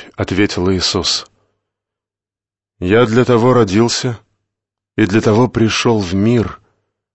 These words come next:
чтобы быть свидетелем истины. И кто принадлежит истине, слушает голос мой». «А что такое истина?» спросил его Пилат.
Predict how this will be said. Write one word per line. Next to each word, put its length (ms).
чтобы 400
быть 180
свидетелем 760
истины. 800
И 100
кто 240
принадлежит 840
истине, 680
слушает 640
голос 480
мой». 420
«А 180
что 300
такое 580
истина?» 600
спросил 440
его 220
Пилат. 500